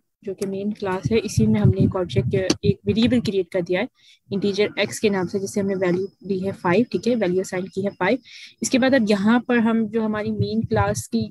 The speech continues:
यहाँ पर ये तो हमारी public class Java की जो है आपको पता है कि application है,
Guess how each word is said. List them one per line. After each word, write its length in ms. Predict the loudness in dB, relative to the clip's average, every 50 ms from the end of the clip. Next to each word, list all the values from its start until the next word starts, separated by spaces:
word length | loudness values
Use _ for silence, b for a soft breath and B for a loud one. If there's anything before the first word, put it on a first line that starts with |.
| -4 -4
यहाँ 240 | -2 0 0 0 2
पर 100 | 4 4
ये 180 | 4 4 2
तो 120 | 2 2 2
हमारी 260 | 2 2 2 0 0
public 320 | 0 -2 -2 -2 -4 -6 _ -2
class 300 | -2 0 0 0 -2 -2
Java 260 | -6 -4 -4 -6 -4 -4
की 80 | -2
जो 100 | -2 0
है 60 | -2 -2
आपको 180 | -4 -6 -4
पता 220 | -4 -2 -2 0 0
है 80 | -2
कि 140 | 0 0 -2 -2
application 640 | -2 -6 -10 -8 -6 -2 -2 -4 -4 -4 -6 -6
है, 120 | -6 -6